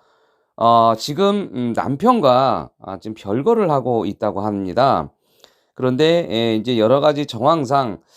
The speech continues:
재결합을 해야 될지 말아야 될지, 이제, 에, 아이가, 아, 둘이 있는데, 음, 아들, 딸 이렇게 있는데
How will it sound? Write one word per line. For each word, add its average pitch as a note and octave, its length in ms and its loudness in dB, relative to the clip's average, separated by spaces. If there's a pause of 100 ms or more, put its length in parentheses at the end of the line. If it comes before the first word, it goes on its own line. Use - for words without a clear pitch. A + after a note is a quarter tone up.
(280)
재결합을 F#3 600 0
해야 A3+ 180 2
될지 E3+ 300 -2
말아야 A#2+ 240 2
될지, A2+ 260 -4
이제, G#2 200 -4
에, G#2+ 340 -2
아이가, A2+ 840 2
아, F#2+ 200 -10
둘이 B2 340 -6
있는데, A#2 680 -2 (580)
음, A2+ 160 -2
아들, A2+ 360 2
딸 B2 320 4
이렇게 A2 380 -4
있는데 G2+ 680 -4